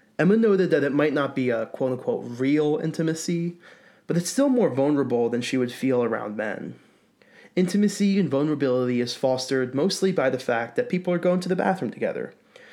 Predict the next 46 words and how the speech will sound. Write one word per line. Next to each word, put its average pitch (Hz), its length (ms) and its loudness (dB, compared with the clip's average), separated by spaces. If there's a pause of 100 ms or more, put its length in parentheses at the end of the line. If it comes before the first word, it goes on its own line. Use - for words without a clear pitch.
(220)
When 214 120 2
you 269 60 4
have 247 60 0
your 240 100 2
pants 156 400 0
down 165 260 4
next 143 240 0
to 131 120 0
a 123 60 -2
stranger, 131 480 0
it's 131 120 -4
pretty - 200 0
hard 127 420 0
to - 80 -8
not 113 240 -4
feel 110 220 -2
a 107 80 -4
sense - 320 -6
of, 110 80 -4
like, - 200 -6
vulnerability, 117 880 -4 (300)
and 175 160 2
vulnerability 175 640 4
can 139 160 -2
also 131 200 -2
then 123 180 0
create 127 440 -4
a - 60 -8
sense 113 280 -10
of 113 100 -8
intimacy 107 520 -10
too. - 300 -8 (840)
This 165 160 -2
might 196 180 4
be 226 100 0
the 214 80 2
reason 165 280 0
why 147 140 4
women 139 260 0
feel 147 180 0
comfortable 139 420 -4
chiming 143 400 0
into 147 220 0
each 135 160 -2
other's 135 180 0
conversations, 127 960 -6